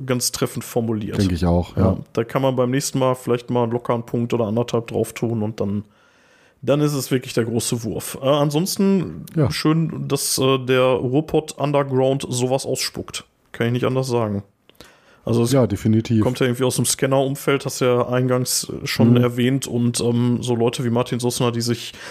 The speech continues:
Speaker 1: seit tausend Jahren um den, um die Ruhrpott-Szene verdient machen, so, das ist schön, dass sie jetzt dann auch mal so ein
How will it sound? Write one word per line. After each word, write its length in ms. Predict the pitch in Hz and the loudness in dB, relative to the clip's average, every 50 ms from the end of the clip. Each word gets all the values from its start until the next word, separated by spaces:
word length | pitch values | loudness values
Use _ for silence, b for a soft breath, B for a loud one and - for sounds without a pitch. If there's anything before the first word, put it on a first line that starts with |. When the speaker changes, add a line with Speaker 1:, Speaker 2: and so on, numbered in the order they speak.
| B B B B | B B B B
Speaker 1:
seit 340 | B - 117 117 117 - - | B 0 0 0 0 -2 -2
tausend 360 | - 143 135 131 131 123 117 | -2 0 0 0 -2 -2 0
Jahren 280 | 120 120 123 123 123 127 | 2 4 4 4 2 2
um 140 | 123 123 120 | 2 2 2
den, 320 | 123 123 120 120 120 120 | 2 4 4 4 2 2
um 160 | 123 117 120 120 | 2 0 0 0
die 100 | 120 120 | 0 2
Ruhrpott-Szene 680 | 117 127 123 - - 127 - - - - 131 - 123 | 2 0 0 0 -2 -2 -2 -2 -2 0 2 2 2
verdient 480 | 120 - - 117 117 113 117 123 117 107 | 0 0 -2 -2 0 0 0 0 0 0
machen, 460 | 117 120 - - 123 117 117 117 110 | 0 -2 -2 -2 -2 0 0 0 0
so, 180 | 107 113 117 117 | 0 0 0 0
das 120 | 120 120 | 0 -2
ist 40 | - | -2
schön, 340 | - - - 131 127 127 120 | -2 0 0 2 2 2 0
dass 200 | 120 117 - - | 0 -2 -2 -2
sie 80 | - | -2
jetzt 240 | 117 117 - - - | -2 -2 0 -2 -2
dann 100 | 120 110 | 0 0
auch 160 | 104 110 - | -2 -2 -2
mal 140 | 113 110 107 | 0 -2 -2
so 140 | 104 113 107 | -2 -2 -4
ein 160 | 101 104 107 | -4 -4 -4